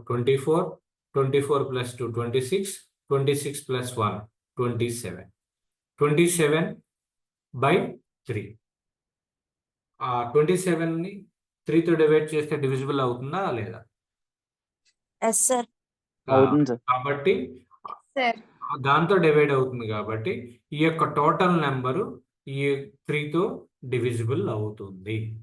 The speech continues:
Speaker 1: So షార్ట్ కట్ ఏంటి అంటే, ఇలాంటి పెద్ద నెంబర్ ఇచ్చినప్పుడు త్రీతో డివిజిబుల్ అవుతుందా అవదా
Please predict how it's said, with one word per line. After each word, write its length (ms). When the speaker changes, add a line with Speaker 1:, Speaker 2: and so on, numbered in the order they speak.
Speaker 1:
So 200
షార్ట్ 360
కట్ 200
ఏంటి 240
అంటే, 180
ఇలాంటి 380
పెద్ద 240
నెంబర్ 320
ఇచ్చినప్పుడు 360
త్రీతో 380
డివిజిబుల్ 480
అవుతుందా 640
అవదా 340